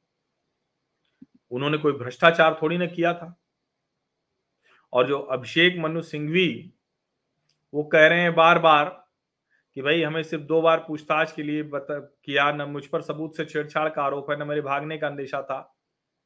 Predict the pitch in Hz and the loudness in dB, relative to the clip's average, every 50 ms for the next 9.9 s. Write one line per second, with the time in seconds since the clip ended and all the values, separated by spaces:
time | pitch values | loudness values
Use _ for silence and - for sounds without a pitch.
0 | _ _ _ _ _ _ _ _ _ _ _ _ _ _ _ _ _ _ _ - | _ _ _ _ _ _ _ _ _ _ _ _ _ _ _ _ _ _ _ -6
1 | - 175 165 185 196 208 240 254 269 262 - 226 220 262 269 269 277 262 240 220 | -4 0 4 6 8 8 8 6 4 2 2 4 4 4 4 2 2 2 2 4
2 | 269 269 311 302 302 - 294 277 269 254 247 247 247 233 - - 170 151 143 135 | 2 2 0 0 2 2 2 4 4 2 2 2 0 -4 -4 -6 -6 -6 -6 -6
3 | 135 151 170 220 202 - 214 185 226 233 254 269 269 269 254 247 247 247 254 269 | -8 -8 -8 -10 -10 -10 -10 -8 -6 -6 -6 -6 -6 2 4 4 4 4 2 -2
4 | 262 254 - - 226 226 226 240 254 262 262 269 269 240 - - 240 240 233 269 | -4 -4 -6 -8 -8 -6 -4 -2 -2 -2 -2 -4 -8 -12 -10 -8 -10 -10 -8 -8
5 | 269 262 269 262 269 277 277 254 254 247 190 131 98 - - _ _ _ _ _ | -4 -2 0 0 0 2 4 4 4 4 2 0 -2 -6 -12 _ _ _ _ _
6 | _ _ _ _ _ _ _ _ _ _ _ _ _ _ _ _ _ _ _ _ | _ _ _ _ _ _ _ _ _ _ _ _ _ _ _ _ _ _ _ _
7 | _ _ _ _ 147 165 196 208 - - 214 202 220 233 220 - 277 277 269 240 | _ _ _ _ -8 -8 -2 2 4 6 6 6 4 0 2 4 4 4 4 4
8 | 240 214 185 156 - - _ _ _ _ _ _ _ _ _ _ _ 156 175 202 | 2 2 2 0 -4 -8 _ _ _ _ _ _ _ _ _ _ _ 0 0 2
9 | 220 240 240 220 240 247 254 285 294 - 294 254 220 175 - - - | 2 0 -2 -2 -4 -6 -6 -6 0 2 4 6 6 6 4 0 -6